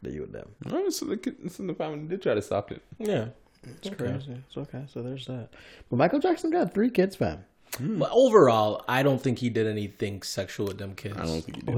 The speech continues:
Speaker 2: anything
Speaker 1: daughter's
Speaker 2: sexual.
Speaker 1: beautiful.
Speaker 2: How old's his daughter?
Speaker 3: I think she's of age. I think they're both of age. I
Speaker 2: I'm
Speaker 3: think they're, I think all of his kids are, like, old now.
Speaker 2: Hmm.
Speaker 1: Yeah, they're all older.
Speaker 3: Probably late twenties, early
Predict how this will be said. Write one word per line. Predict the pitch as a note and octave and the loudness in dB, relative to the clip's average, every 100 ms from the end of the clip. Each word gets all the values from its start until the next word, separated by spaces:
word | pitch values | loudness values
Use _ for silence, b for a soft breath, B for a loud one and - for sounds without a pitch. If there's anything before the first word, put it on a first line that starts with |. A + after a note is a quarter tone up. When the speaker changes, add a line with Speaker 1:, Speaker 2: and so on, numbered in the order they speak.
| F3 | 2
Speaker 2:
anything | G3 | 2
Speaker 1:
daughter's | G#2+ F#2+ | -2 -4
Speaker 2:
sexual. | - A2+ | -6 -2
Speaker 1:
beautiful. | F#3+ A2+ F2 F2+ _ _ _ _ _ _ _ _ _ _ _ - _ _ - _ - | -2 -2 -8 -14 _ _ _ _ _ _ _ _ _ _ _ -20 _ _ -20 _ 2
Speaker 2:
How | F2 | 4
old's | E2+ - | 4 0
his | F2+ | 2
daughter? | F2+ E2 F2 - _ _ _ _ _ - | 4 4 0 -8 _ _ _ _ _ -6
Speaker 3:
I | A#2+ | -4
think | - G#2+ - _ | -4 -10 -10 _
she's | - F2+ - | -14 -14 -12
of | - - | -16 -18
age. | - G#2+ | -16 -10
I | A2+ | -6
think | G#2 | -6
they're | G#2 | -8
both | - - | -14 -16
of | A2 G#2+ | -18 -18
age. | - - - | -18 -12 -2
I | |
Speaker 2:
I'm | - | 0
Speaker 3:
think | - | 4
they're, | B2 A2+ | 2 2
I | A#2 | -2
think | A#2+ C3 | -2 2
all | A#2 | 2
of | A2+ | 2
his | A2 | -4
kids | - G#2 | -4 -4
are, | G2+ | -4
like, | G2 F#2+ _ - | -6 -10 _ -14
old | - G2 F#2+ G#2+ _ | -8 -8 -10 -18 _
now. | - - | -12 -6
Speaker 2:
Hmm. | F#2+ E2+ - | -4 -4 -6
Speaker 1:
Yeah, | A#2+ A2 G#2+ | -6 -4 -6
they're | A2+ | -6
all | A2+ A2+ | -8 -8
older. | G2+ G#2+ G#2+ A2+ | -10 -10 -12 0
Speaker 3:
Probably | B2 A2 A2 G#2 G#2+ | 2 2 0 -4 -4
late | G#2+ A2 - | -2 -2 -6
twenties, | - G#2+ G#2 G2+ G2 G2 - | -10 -6 -6 -6 -10 -12 -8
early | G#2 G2+ | -6 -6